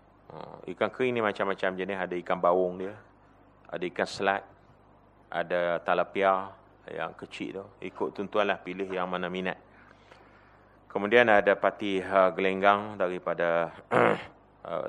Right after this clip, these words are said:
daun apa tu, daun gelenggang tu untuk gatal kurap apa sebagainya.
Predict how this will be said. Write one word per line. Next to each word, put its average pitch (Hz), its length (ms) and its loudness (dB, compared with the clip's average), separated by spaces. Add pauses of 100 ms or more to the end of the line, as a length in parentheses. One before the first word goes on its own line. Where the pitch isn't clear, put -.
(140)
daun 85 240 0
apa 82 240 -6
tu, 98 160 -6
daun 85 240 -2
gelenggang 85 400 -2
tu 98 160 -10
untuk 82 280 -8
gatal 80 400 -4
kurap 82 360 -4
apa 85 200 -6
sebagainya. 82 520 -8